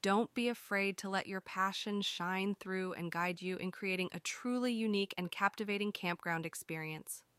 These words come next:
Thank you for joining us on this enchanting journey into the world of Moonrise Meadow Campground and the Campground Cinema Club. We hope you've enjoyed the story and gained valuable insights that you can apply to your own campground operations.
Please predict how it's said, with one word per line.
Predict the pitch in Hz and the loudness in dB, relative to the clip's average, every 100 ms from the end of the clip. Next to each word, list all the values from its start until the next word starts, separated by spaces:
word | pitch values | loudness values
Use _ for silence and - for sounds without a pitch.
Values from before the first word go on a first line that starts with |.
| _ _ _ | _ _ _
Thank | 247 285 - | 4 4 4
you | 285 | -2
for | - 233 | 0 0
joining | 208 196 202 196 | 2 4 4 2
us | 190 190 | 0 0
on | 185 | 0
this | 190 - | 0 0
enchanting | 196 - 214 226 233 214 | -2 0 0 0 2 2
journey | 196 190 190 | 2 2 2
into | 190 220 | 0 -2
the | 196 | -4
world | 185 202 214 | -2 0 0
of | 214 190 | -2 -2
Moonrise | 190 202 214 208 208 202 | 0 2 2 2 2 0
Meadow | 202 202 202 | 0 0 -2
Campground | - 220 226 220 220 226 - | -2 -2 0 0 2 0 -2
and | 190 | -4
the | 180 | -4
Campground | 220 208 - 196 190 196 | -2 -2 0 0 0 0
Cinema | 220 233 190 | 0 0 -2
Club. | - 160 156 - _ - _ _ _ - | -2 -4 -4 -10 _ -20 _ _ _ 0
We | 220 | 2
hope | 226 277 277 | 6 6 6
you've | 262 262 | 2 4
enjoyed | 247 262 285 | 4 4 2
the | 247 | 0
story | 214 - 180 175 180 | -4 -2 0 0 0
and | 208 202 | 0 0
gained | 214 220 | 2 2
valuable | 202 214 247 254 226 226 - | 2 2 2 0 0 -2 0
insights | 233 226 190 185 - | 0 2 0 -2 -4
that | 190 | -6
you | 180 220 | -4 -4
can | 240 | -2
apply | 226 - 247 180 156 180 - | -4 -2 0 0 0 -4 -6
to | 220 | -2
your | 208 - | 0 0
own | 220 226 233 | 2 2 2
campground | - 190 180 - 170 165 | 0 -4 -4 -2 -2 0
operations. | 165 165 156 151 156 151 151 - | -4 -2 -2 -2 -2 -6 -6 -8